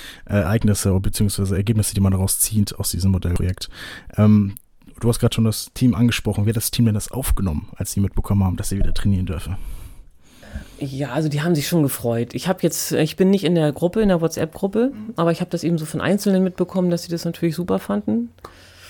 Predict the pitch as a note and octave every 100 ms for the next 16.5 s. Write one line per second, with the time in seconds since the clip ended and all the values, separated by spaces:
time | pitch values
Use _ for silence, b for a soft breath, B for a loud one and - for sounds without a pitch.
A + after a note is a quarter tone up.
0 | B B B B B B _ _ - D#3+
1 | - F#3 F3 F#3+ - D#3+ B2+ E3 F3 F3
2 | F3 F3+ - E3+ E3 D#3+ - D#3+ D#3 D#3
3 | D#3 D#3 - - - D#3 D#3+ - E3+ E3
4 | D#3 E3+ E3 F3 F3+ F#3+ G3+ G3+ G3 G3+
5 | G3 G#3 G#3 A3+ B3 - _ _ B B
6 | B B B B B B B _ _ -
7 | E3+ F3 E3+ F3+ F3 D3+ E3+ - E3+ -
8 | F3+ F3 F3+ F#3+ E3+ F3+ F3+ F3 E3+ D#3+
9 | F3 D#3+ E3+ - - F3+ F3+ E3+ F3 F3
10 | - E3+ E3+ - E3+ E3 D#3 G3+ G3+ G#3
11 | G#3+ - E3+ E3+ E3 E3+ F3 E3+ - -
12 | E3 D#3+ D#3+ D#3+ - - D#3+ - E3+ E3+
13 | F3 F3+ F3+ E3 D#3+ E3 - E3 E3+ F3+
14 | D#3 D#3 F3 G3 G#3 G3+ G3 F#3 F3+ -
15 | F#3 F#3 F3+ - - E3+ F#3 - F3 E3+
16 | - D#3+ D#3+ E3+ E3+